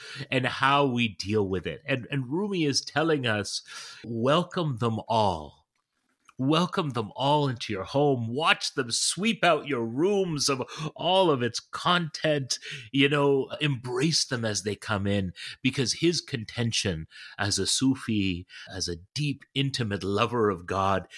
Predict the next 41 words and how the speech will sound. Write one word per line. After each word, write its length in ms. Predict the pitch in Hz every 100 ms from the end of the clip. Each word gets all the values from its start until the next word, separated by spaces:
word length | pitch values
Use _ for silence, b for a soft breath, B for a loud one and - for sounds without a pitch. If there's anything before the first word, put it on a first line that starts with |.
| B
is 140 | 104 101
that 200 | 104 82
these 440 | 110 107 113 104
have 300 | - 104 98
been 200 | - 87
sent 420 | - - 90 85 - B B B
as 240 | 92 85
a 80 | 82
guide 460 | 76 85 87 87 -
from 200 | 87 80
beyond, 500 | 85 82 82 80 78
that 160 | 101 _
each 360 | 147 151 143 -
of 220 | 110 101
these 320 | 120 110 98 - B B B
moments 880 | 92 87 95 127 143 123 110 98 -
of 320 | 104 87 87
joy 560 | - 107 110 117 113 104
and 100 | 90
of 220 | 82 -
pain 400 | 117 117 113 92
that 160 | 90
we 100 | 95
experience 720 | 87 - - 113 120 117 107 -
in 120 | 104 90
life 400 | 92 104 113 - B B B
are 140 | 85
moments 540 | 90 98 110 107 90
that 200 | - 78 -
teach 300 | 98 87 -
us. 300 | - - - B B B B _ -
And 100 | 147
in 100 | 139
a 60 | 131
way, 180 | 147
what 200 | 196 180
we're 140 | 139 113
doing 480 | - 123 143 143 101
with 120 | 98
the 80 | 85
podcast 800 | - 117 131 - 107 92 87 -